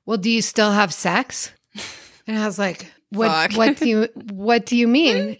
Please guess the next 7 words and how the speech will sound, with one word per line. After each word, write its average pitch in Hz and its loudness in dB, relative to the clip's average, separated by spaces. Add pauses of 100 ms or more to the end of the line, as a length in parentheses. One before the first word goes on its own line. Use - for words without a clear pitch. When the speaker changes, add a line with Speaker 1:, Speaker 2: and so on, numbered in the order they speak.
Speaker 1:
And 220 -4
she - -6
goes, 220 -4
"Well, 277 2 (260)
Dad's 240 0
fixed, 226 -2
so 214 -2